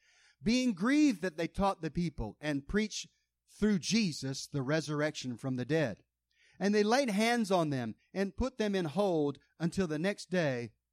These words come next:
for it was now eventide. Howbeit many of them which heard the word believed, and the number of the men was about five thousand."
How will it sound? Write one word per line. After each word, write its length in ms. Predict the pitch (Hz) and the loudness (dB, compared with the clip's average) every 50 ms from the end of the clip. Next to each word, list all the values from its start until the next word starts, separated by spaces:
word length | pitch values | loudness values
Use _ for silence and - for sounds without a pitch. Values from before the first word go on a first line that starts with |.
| _ _ | _ _
for 140 | - 165 160 | -2 0 0
it 60 | 160 | 2
was 140 | 156 147 143 | 0 0 0
now 260 | 165 170 170 170 170 | 0 2 2 2 2
eventide. 800 | 175 180 190 175 160 151 135 - 151 139 127 110 92 82 - _ - - - _ _ _ _ _ - - _ - | 2 0 -2 0 0 -2 -2 0 0 -2 -2 -2 -6 -10 -16 _ -18 -18 -18 _ _ _ _ _ -20 -20 _ -18
Howbeit 560 | - - 208 233 254 226 208 226 220 220 220 180 | -4 0 2 2 4 4 6 6 6 6 6 4
many 280 | 185 220 262 302 302 | 2 4 4 4 4
of 120 | 269 208 165 | 4 4 4
them 280 | 170 165 170 170 175 165 | 2 2 2 0 0 0
which 240 | 165 170 165 - - | 0 0 0 0 -4
heard 340 | - 175 202 226 247 202 180 | 0 4 4 4 4 4 0
the 80 | 190 | -2
word 280 | 160 165 175 180 156 123 | 0 4 4 4 4 4
believed, 600 | 156 147 151 185 214 196 147 131 135 131 - - _ _ _ _ _ _ - | 2 2 2 4 4 4 4 4 2 0 -4 -12 _ _ _ _ _ _ 0
and 180 | 175 185 180 | 0 2 4
the 100 | 180 175 | 4 2
number 420 | 170 165 190 233 269 285 262 247 220 | 4 4 4 4 6 6 6 6 6
of 140 | 190 156 | 6 6
the 100 | 160 170 | 4 2
men 540 | 160 175 214 208 170 143 135 135 147 143 135 _ _ _ _ _ - | 2 4 2 2 2 2 2 0 -2 -4 -6 _ _ _ _ _ -2
was 200 | 156 156 156 131 | 0 2 2 2
about 340 | 147 139 156 165 170 165 - | 2 2 2 0 0 -2 -4
five 320 | - 170 170 170 170 165 | -4 -2 0 0 -2 -2
thousand." 560 | - 180 170 175 180 170 - 101 87 85 160 | -2 -2 -2 0 -2 -4 -6 -8 -14 -18 -20